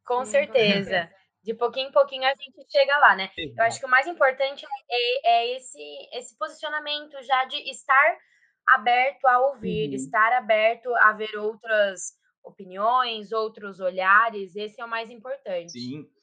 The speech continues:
Speaker 3: ma-, eh, e pós faculdade de jornalismo, eu creio, agora depois quero ouvir a opinião de vocês também, eh, não em relação a mim, mas em relação a vocês. Eu mu-, cara,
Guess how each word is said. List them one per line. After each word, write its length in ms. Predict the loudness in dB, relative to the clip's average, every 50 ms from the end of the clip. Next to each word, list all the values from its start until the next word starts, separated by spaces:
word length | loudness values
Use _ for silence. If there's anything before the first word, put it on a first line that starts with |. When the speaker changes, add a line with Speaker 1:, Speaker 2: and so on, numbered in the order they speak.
| _ _ _ _ _
Speaker 3:
ma-, 400 | -6 -2 0 0 2 0 0 -4 -8
eh, 340 | -10 -10 -10 -10 -10 -8 -8
e 320 | -8 -10 -10 -12 -14 -8
pós 280 | 0 4 4 4 4 2
faculdade 420 | -4 -6 -4 -2 -2 -2 -2 -2
de 60 | -6 -8
jornalismo, 960 | -4 -2 0 0 0 0 -2 -4 -8 -8 -10 -10 -12 -12 -14 -14 -14 -16 -16
eu 100 | -18 -20
creio, 320 | -12 -8 -6 -4 -4 -4 -4 -6 -10 -18 -20 -20 _
agora 240 | _ -18 -18 -18 -18 -20
depois 300 | -18 -14 -12 -12 -10 -10
quero 160 | -10 -12 -12
ouvir 160 | -12 -14 -16
a 40 | -16
opinião 280 | -16 -18 -20 -18 -20
de 80 | -18 -18
vocês 360 | -16 -16 -14 -14 -14 -14 -16
também, 420 | -16 -18 -18 -16 -16 -16 -18 -20 _ _ _ _ _ _ _ _ _ -12
eh, 240 | -8 -6 -6 -4 -4
não 140 | -2 0 0
em 60 | 2
relação 300 | 2 2 0 0 0 -2
a 60 | -2 -2
mim, 160 | -4 -6 -8
mas 220 | -8 -8 -8 -8
em 60 | -10
relação 340 | -8 -6 -6 -6 -6 -8 -10
a 60 | -12
vocês. 520 | -12 -12 -14 -12 -10 -10 -10 -10 -12 _ _ _ _ _ _ _
Eu 140 | -6 -4 -2
mu-, 300 | -2 -2 -2 -4 -6 -8 _ _ _ _
cara, 340 | 0 4 4 4 4 2 -2